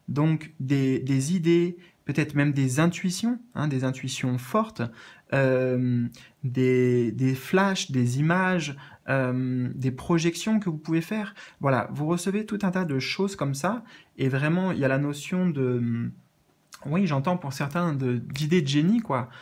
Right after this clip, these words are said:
Euh, donc, il y a vraiment des bonnes choses dans le domaine de la pensée, mais il y a aussi des choses, euh, des schémas, j'entends, des schémas qui vous limitent peut-être.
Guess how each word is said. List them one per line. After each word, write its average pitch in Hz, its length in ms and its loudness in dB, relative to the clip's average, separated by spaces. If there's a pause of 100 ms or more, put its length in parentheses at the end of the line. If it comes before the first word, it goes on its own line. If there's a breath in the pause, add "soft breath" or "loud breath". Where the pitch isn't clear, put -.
(220 loud breath)
Euh, 120 840 0 (360 loud breath)
donc, 160 360 0 (140)
il 139 60 2
y - 20 4
a 139 40 4
vraiment 165 200 2
des 170 100 2
bonnes 151 240 4
choses 156 460 -2 (840 soft breath)
dans 143 180 4
le 185 80 4
domaine 165 240 2
de 143 80 2
la 127 120 2
pensée, 139 520 -2 (260 loud breath)
mais 190 160 4
il 208 80 2
y 175 80 4
a 165 80 6
aussi 180 500 0 (280)
des 147 240 4
choses, 180 560 0 (380 loud breath)
euh, 135 200 4
des 135 160 2
schémas, 180 540 2
j'entends, 143 380 0
des 135 120 0
schémas 160 500 2
qui 185 320 -4
vous 139 220 -2
limitent 160 480 2
peut-être. 139 480 -4